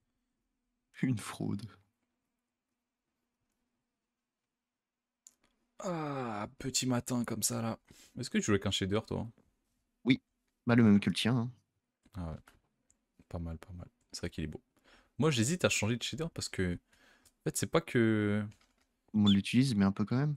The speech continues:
Speaker 2: Non, c'est pas ça. C'est que je trouve que c'est peut-être un peu abusé en termes de couleur. Enfin, en termes de,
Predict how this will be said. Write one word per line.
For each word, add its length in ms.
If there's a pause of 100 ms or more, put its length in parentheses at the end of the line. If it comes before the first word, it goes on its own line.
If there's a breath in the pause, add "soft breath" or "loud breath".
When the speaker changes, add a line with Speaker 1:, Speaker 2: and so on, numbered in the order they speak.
Speaker 2:
Non, 380
c'est 140
pas 160
ça. 180
C'est 220
que 340 (100)
je 120
trouve 240
que 100
c'est 160
peut-être 240
un 80
peu 240
abusé 500
en 120
termes 200
de 120 (260)
couleur. 480
Enfin, 180
en 80
termes 260
de, 360